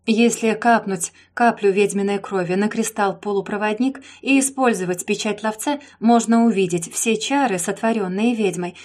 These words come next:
примерно за последние два месяца», пояснила всем, решившим изображать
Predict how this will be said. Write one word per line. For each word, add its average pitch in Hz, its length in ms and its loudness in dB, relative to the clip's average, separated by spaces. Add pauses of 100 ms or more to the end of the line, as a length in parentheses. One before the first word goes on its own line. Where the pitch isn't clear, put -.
примерно 285 500 2
за 208 200 -2
последние 247 640 0
два 208 220 0
месяца», 202 600 -4 (460)
пояснила 196 520 -6
всем, 285 360 -4 (140)
решившим 214 720 -2
изображать 180 680 -2